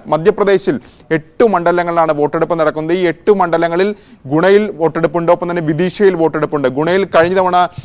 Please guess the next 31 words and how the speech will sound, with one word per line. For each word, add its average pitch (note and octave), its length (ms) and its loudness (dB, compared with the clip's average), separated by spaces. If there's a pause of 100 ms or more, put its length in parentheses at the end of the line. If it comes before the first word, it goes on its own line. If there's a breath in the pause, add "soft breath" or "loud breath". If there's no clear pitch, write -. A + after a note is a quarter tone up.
(220 loud breath)
ആ, D3+ 60 0
കോൺഗ്രസ് F3 420 -2
സ്ഥാനാർത്ഥിയായാണ് E3+ 760 2
ജ്യോതിരാദിത്യ D#3 480 0
സിന്ധ്യ E3 220 -6
മത്സരിച്ചത്. D3 440 -6
പക്ഷേ E3 240 -4
അദ്ദേഹം D#3+ 420 0
അദ്ദേഹത്തിൻ്റെ D#3+ 420 -4
തട്ടകത്തിൽ F3 520 -2
പരാജയപ്പെടുന്നതാണ് E3+ 840 2
കണ്ടത്. D3+ 280 -2
പിന്നീട് F3+ 520 2 (360 loud breath)
സിന്ധ്യ E3+ 340 0
ബി D#3 200 0
ജെ F3 180 2
പിയിൽ F#3+ 240 -2
ചേർന്നു. E3+ 260 0
ഏതായാലും F#3 280 2
ഇത്തവണ F#3 460 2 (300 soft breath)
ഗുണ F3+ 280 2
സീറ്റ് F3+ 380 -4
തന്നെ E3+ 200 -2
ജ്യോതിരാദിത്യ E3 520 0
സിന്ധ്യയ്ക്ക് D#3+ 400 -4
നൽകിയിട്ടുണ്ട്. E3 600 0 (380 loud breath)
മുൻ G#3 220 2
മുഖ്യമന്ത്രിയാണ് F#3 640 0
ശിവരാജ് E3+ 380 0
സിംഗ് F3+ 240 -6
ചൗഹാൻ. E3+ 400 0